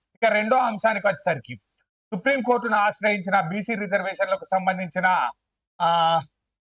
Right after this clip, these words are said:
ఏదైతే హరీష్ రావుకు బినామీగా ఉన్నటువంటి, ఆ, బీఆర్ఎస్ పార్టీకి అనుబంధ సంఘంగా ఉన్నటువంటి జాగృతి రెడ్డి జాగృతి అధ్యక్షుడు, దానికి సంబంధించింది.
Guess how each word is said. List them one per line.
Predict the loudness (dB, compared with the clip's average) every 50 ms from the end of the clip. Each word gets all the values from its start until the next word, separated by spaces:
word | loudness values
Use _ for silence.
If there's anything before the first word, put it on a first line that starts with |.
| _ _ _ _ -4
ఏదైతే | -2 0 2 2 2 2 2 2 2 2
హరీష్ | 2 2 2 2 2 2 2 0 0 2 2
రావుకు | 4 4 4 2 0 -4 -6
బినామీగా | -6 -4 0 2 2 2 2 0 2 2 2 2
ఉన్నటువంటి, | 2 2 0 0 0 0 0 -4 -4 -4 -4 -6 -6 -6 -8 _ _ _ _ _ _ _ _ _ _ _ _ _ _ _ _ _ _ -2 0
ఆ, | 2 2 2 2
బీఆర్ఎస్ | 0 0 0 2 4 4 4 2 0 -2 0 0
పార్టీకి | 2 2 2 0 -2 -2 0
అనుబంధ | 2 2 2 2 0 2 2 0
సంఘంగా | 0 0 -2 -2 -2 -2 0 2 0 0
ఉన్నటువంటి | 0 0 0 -2 0 0 -2 -2 -2 -4 -12
జాగృతి | -6 0 2 2 2 2 0 -2 -6 -8 -6 -6 -6
రెడ్డి | -4 -4 -6 -6 -6 -6 -2
జాగృతి | 0 0 0 0 -2 -4 -2 -2
అధ్యక్షుడు, | -2 -2 -4 -8 -8 -8 -6 -6 -8 -8 _ _ _ _ _ -2
దానికి | 0 0 0 0 -4
సంబంధించింది. | -6 -6 -6 -8 -10 -12 -14 -18 -20 -20 -20